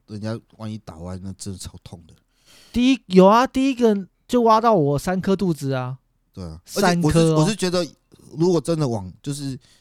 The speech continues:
Speaker 1: 往那个上面一点，直接打到横膈膜的话，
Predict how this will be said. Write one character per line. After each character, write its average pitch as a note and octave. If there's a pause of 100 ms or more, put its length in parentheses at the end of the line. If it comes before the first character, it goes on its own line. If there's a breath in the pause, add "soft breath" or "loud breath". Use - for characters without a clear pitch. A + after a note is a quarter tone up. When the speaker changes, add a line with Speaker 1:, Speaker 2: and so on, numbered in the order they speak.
(260 soft breath)
Speaker 1:
往 G2
那 C3
个 A#2
上 D3+
面 D3+
一 D3+
点， B2 (300)
直 -
接 C#3+
打 F#2+
到 B2+
横 A2
膈 G#2
膜 G#2
的 F2
话， G#2+